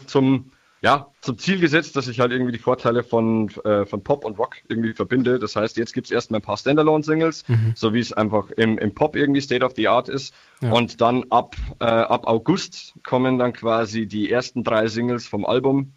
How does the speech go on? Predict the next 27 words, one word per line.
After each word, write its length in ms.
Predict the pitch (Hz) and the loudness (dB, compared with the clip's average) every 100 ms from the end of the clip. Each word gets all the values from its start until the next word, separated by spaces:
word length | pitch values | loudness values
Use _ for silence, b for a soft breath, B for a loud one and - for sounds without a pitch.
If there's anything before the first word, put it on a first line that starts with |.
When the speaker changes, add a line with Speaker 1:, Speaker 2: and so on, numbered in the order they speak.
| _ | _
Speaker 2:
Mhm. 80 | 113 | -2
Speaker 1:
oder 260 | 110 110 107 | 0 2 0
von 180 | 107 | -2
der 120 | 101 87 | -4 -4
E 80 | |
P 420 | 95 117 127 135 135 | -4 0 2 0 -2
und 340 | 110 107 - 113 | -4 -4 -2 0
dann 280 | 107 123 | 2 0
eben 360 | 107 104 98 95 - | -2 -4 -4 -8 -12
das 140 | 98 | -16
Album 400 | - 90 95 95 101 | -8 -6 -6 -10 -8
mit 160 | 101 | -8
einem 160 | 95 92 | -8 -10
Haufen 320 | 87 - 87 | -10 -8 -6
neuen 240 | 90 87 90 | -4 -4 -8
Songs. 400 | 85 87 - _ | -16 -16 -20 _
Speaker 2:
Ja, 160 | 110 101 | -12 -8
schon 160 | - 113 | -6 -4
alles 260 | 120 139 | -2 0
durchgeplant 560 | 165 180 147 - 107 104 | 2 0 -2 -4 -2 -2
hier. 180 | 104 - _ _ _ _ _ _ - | -4 -6 _ _ _ _ _ _ -18
Speaker 1:
Absolut. 360 | - - 123 - - | -14 -10 -12 -12 -6
Speaker 2:
<laughs> 580 | - 139 139 139 - 156 - - - - B B B B 123 | 0 2 2 2 2 2 2 0 0 -4 B B B B 0
Deine 200 | 127 143 | 2 4
erste 200 | 147 143 | 2 2
Solo-Single 680 | 160 180 180 180 180 170 | 4 4 6 4 4 0
rausgekommen, 720 | 135 139 160 170 170 170 165 | 2 2 2 0 4 6 6